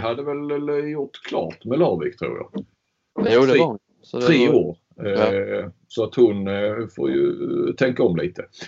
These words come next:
Speaker 1: Där har vi Larvik. Alltså, det är ju, jag menar, de, de var ju enormt överlägsna i, i, i norska, eh, alltså, de hade ju bara motstånd i Champions League.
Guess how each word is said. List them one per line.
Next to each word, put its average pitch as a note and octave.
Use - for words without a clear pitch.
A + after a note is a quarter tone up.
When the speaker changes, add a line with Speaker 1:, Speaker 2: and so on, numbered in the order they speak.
Speaker 1:
Där C#3+
har C#3+
vi D3+
Larvik. A#2+
Alltså, B2
det B2
är B2
ju, A#2+
jag B2
menar, A#2+
de, A#2+
de A#2+
var B2
ju A#2+
enormt C#3
överlägsna F2
i, F2
i, F2+
i F#2+
norska, E2+
eh, F2
alltså, G#2
de G#2
hade C3
ju B2
bara A2
motstånd G2+
i F2+
Champions F2+
League. D#2+